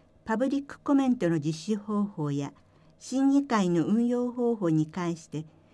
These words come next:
議論するなど活動を行ってきた。第八期活動の中間報告は次の通り。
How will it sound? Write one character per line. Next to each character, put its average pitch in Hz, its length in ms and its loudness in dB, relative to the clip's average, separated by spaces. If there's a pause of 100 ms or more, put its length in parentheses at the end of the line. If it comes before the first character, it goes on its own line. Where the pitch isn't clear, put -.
(240)
議 262 120 -4
論 269 220 2
す 226 160 -6
る 185 120 0
な 175 140 0
ど 147 200 -6 (360)
活 208 300 -6
動 254 240 0
を 240 60 0
行 240 120 -2
っ 220 160 -2
て 208 220 -10
き - 100 -20
た。 - 160 -16 (1300)
第 277 260 4
八 220 320 -8
期 196 120 -4
活 196 300 -6
動 160 160 2
の 147 160 2
中 220 260 -4
間 214 280 -2
報 202 240 -4
告 160 260 -6
は 139 200 -6
次 240 260 -4
の 151 160 0
通 143 320 -4
り。 - 160 -16